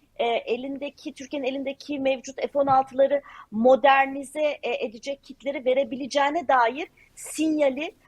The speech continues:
aslında gayri resmi kanallardan göndermiş ve onun üzerine Ankara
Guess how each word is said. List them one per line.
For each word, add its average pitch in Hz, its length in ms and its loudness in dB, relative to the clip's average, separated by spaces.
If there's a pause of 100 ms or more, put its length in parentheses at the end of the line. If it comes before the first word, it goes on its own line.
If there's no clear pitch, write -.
(120)
aslında 285 460 2
gayri 262 460 2
resmi 277 400 -8
kanallardan 220 840 -4
göndermiş 254 760 -2
ve 359 140 -4 (260)
onun 359 280 0
üzerine 277 420 -4
Ankara 240 600 -2